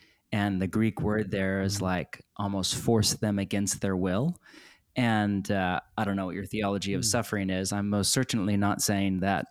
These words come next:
Speaker 1: God made you chronically ill as a father and such. But there are times
Speaker 2: Mm-hmm.
Speaker 1: when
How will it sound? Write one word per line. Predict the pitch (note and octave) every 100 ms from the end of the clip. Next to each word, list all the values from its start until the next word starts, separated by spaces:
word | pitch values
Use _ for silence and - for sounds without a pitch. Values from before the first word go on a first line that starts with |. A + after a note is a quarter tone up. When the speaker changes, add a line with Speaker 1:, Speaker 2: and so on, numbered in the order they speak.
| _ _ _ _
Speaker 1:
God | - G2+ G2
made | G2+ F#2+ F2+ F#2+
you | F#2+ F#2+ F#2 - _ _ _ _ _ _ _ _ _ _ -
chronically | - G2+ G2 - G2 -
ill | A2+ G#2 E2+ G2+ -
as | G#2+ G2
a |
father | - G2 F2+ F#2 F#2 F#2+ -
and | F#2+ F#2+
such. | F#2+ E2+ - - - - - - _ -
But | A2 G2
there | A2
are | G#2+ A2
times | - G#2+ G#2 G#2 G2+
Speaker 2:
Mm-hmm. | G2
Speaker 1:
when | G2 F#2+ F#2+ F#2+ F#2